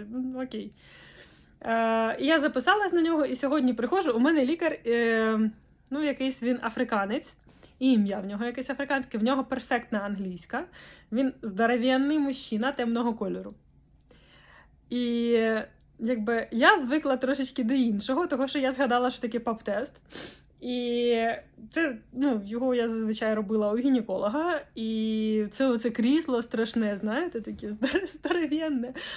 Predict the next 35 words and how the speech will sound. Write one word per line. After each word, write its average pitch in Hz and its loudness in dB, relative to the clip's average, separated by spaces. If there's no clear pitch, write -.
А 240 2
тут 392 -2
я 311 -2
приходжу 311 0
до 262 -2
звичайного 262 4
лікаря, 254 2
який 240 0
мені 233 2
направлення 240 2
на 240 0
кров 330 -2
виписав, 214 -2
он, 196 -6
тиждень 208 0
чи 220 -6
два 208 0
назад. 202 -6
І 226 -4
я 277 6
бачу 311 4
цю 262 -2
кушетку 285 -2
і 226 0
вообще 233 0
не 269 2
розумію, 220 2
що 220 -4
відбува-, 202 -6
що 254 2
мені 285 2
з 262 -4
цією 247 -6
кушеткою 233 -2
робить. 196 -6